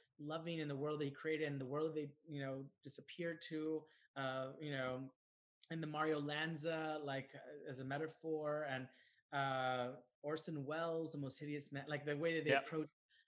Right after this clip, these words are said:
Speaker 1: uh, men and the stories that they ma-, like, it's just, like, it was, there's so many layers to the movie that it, I would love to pick, you know, Peter Jackson's brain about, like, every scene and approach. <laughs>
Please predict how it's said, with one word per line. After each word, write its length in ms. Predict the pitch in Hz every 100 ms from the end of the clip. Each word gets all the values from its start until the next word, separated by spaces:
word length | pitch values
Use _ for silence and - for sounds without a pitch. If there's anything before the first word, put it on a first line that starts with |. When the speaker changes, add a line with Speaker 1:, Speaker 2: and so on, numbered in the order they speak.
| -
Speaker 1:
uh, 340 | 156 147 143 147
men 460 | 147 156 151 151 151 147
and 340 | 139 139 131
the 80 | 127
stories 640 | - - 156 151 151 143
that 120 | 143
they 80 | 139
ma-, 140 | 139 156
like, 140 | 143
it's 140 | 156 156
just, 200 | 143 -
like, 340 | 143 131 - -
it 80 |
was, 220 | 143 139 -
there's 140 | 170
so 80 | 247
many 160 | 214 170
layers 460 | 143 143 131 - - -
to 320 | 151 139 127 127 - _ _ 156
the 140 | 139
movie 600 | 139 139 151 160 139 127 123 123
that 420 | 131 127 127 - - - _ -
it, 280 | 143 135 - - -
I 40 | 139
would 160 | 131 139
love 180 | 139 143
to 100 | -
pick, 280 | - 127 -
you 100 | 143
know, 80 | 127
Peter 220 | - 131
Jackson's 440 | 123 135 123 127 123
brain 300 | 143 131 131
about, 280 | 127 131 123
like, 200 | 135 123
every 340 | 135 127 135 135
scene 300 | - 131 127
and 140 | 127
approach. 540 | 123 - 135 147 - 180
<laughs> 320 | 139 190